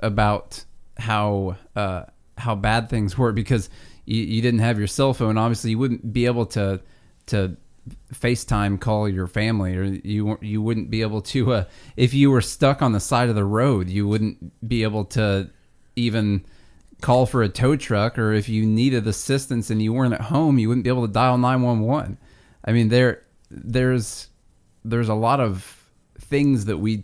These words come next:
take for granted today that people, people back, if we actually had to live how people did fifty years ago, we would think that we were just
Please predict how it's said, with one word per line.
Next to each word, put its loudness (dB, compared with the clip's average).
take -2
for -6
granted -4
today -4
that -6
people, -6
people 0
back, 0
if 2
we 4
actually 2
had 0
to -4
live -2
how -6
people -6
did -6
fifty -8
years -4
ago, -4
we -2
would -4
think -4
that -12
we -4
were -4
just -10